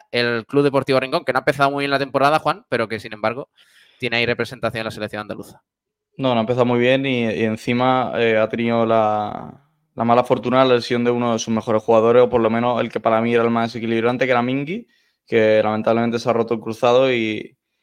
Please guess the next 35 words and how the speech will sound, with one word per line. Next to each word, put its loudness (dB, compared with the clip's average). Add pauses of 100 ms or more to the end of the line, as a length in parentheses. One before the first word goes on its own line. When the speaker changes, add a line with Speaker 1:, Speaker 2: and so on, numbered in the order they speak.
(360)
Speaker 2:
y -18
que -4
yo 2
creo 0
que 4
va, 8
va 4
a 2
costarle 2
a 4
Rincón -4 (720)
recuperar, 2
yo 0
creo, 6
la, 6
la -4
forma 4
del 2
grupo 2
del 2
año -6
pasado, -2
porque -4
es -20
que -12
la 2
lesión, -2
Pablo, 4
del 2
mejor 0
jugador 2
tuyo -4
en -6
un -2
ascenso, -4